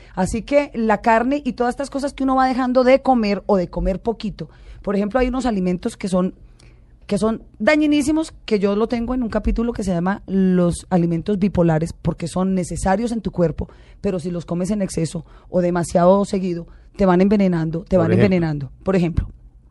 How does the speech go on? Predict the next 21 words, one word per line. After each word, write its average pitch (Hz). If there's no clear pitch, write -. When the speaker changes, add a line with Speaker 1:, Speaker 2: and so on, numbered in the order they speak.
Speaker 1:
uno 220
de 247
ellos, 240
el 202
más 220
terrible 247
de 240
todos, 220
la 202
sal. 143
Speaker 2:
No, 147
es -
que -
la 92
sal 95
es 104
Speaker 1:
O 90
Speaker 2:
veneno. 95
Speaker 1:
sea, 220
la 240
sal, 349